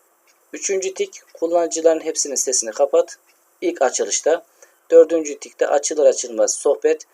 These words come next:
e, program açılır açılmaz, e, kayda başla diyor arkadaşlar. Buradan save dediğimiz zaman bütün ayarlarımız kaydedilmiş olacak. Arkadaşlar toplantımızı başlatalım. Pardon, bir tane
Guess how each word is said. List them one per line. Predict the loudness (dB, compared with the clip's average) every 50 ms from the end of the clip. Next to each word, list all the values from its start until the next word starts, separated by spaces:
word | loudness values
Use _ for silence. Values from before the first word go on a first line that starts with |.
| _ _ _ _ _ _ -10 -6
e, | -2 0 0 2 2 4 2 2 2 -2 _ _ _ _ _ _ _ _ _ _ _ _ _ _ _ _ _ _ _ _ _ _ _ _
program | 0 4 6 6 6 6 4 0
açılır | -4 -4 -4 -2 0 2
açılmaz, | 4 4 2 2 -4 -6 -4 -4 -4 -4 -6 -12 _ _ _ _ _ _ _ -10
e, | -10 -10
kayda | -6 0 4 4 4 6 6 6 6
başla | 4 4 0 -2 -4 -4 -4
diyor | -4 -6
arkadaşlar. | -6 -6 -10 -12 -14 -14 -14 -12 -14 -14 -8 -2
Buradan | 0 0 0 0 0 -4
save | -2 -4 0 2 2 2 2
dediğimiz | 0 -2 -2 -4 -8 -8 -8 -8
zaman | -8 -8 -10 -10 -12
bütün | -16 -14 -8 -2
ayarlarımız | 2 2 4 4 4 2 0 0 -2 -2
kaydedilmiş | 0 -2 -2 -2 -2 -6 -6 -12 -14 -12 -8 -6
olacak. | -6 -6 -4 -4 -6 -6 -6 _ _ _ _ _ _ _ _ _ _ _ _ _ _ _ _ _ _ _ _ _ _ _ _ _ _ _ _ -4
Arkadaşlar | -4 -2 0 0 0 0 2 4 2 2 2
toplantımızı | 0 -8 -4 -2 -4 -4 -4 -12 -12 -6 -4
başlatalım. | -4 -4 -4 -6 -10 -8 -8 -10 -10 -12 _ _ _ _ _ _ _ _ -20 _ _ _ _ _ _ _ _ _ _ _ _ _ _ _
Pardon, | 0 0 0 0 -2 -6 -6 -8 -10
bir | -12 -6
tane | -6 -6 -4 -2 -4 -4 -6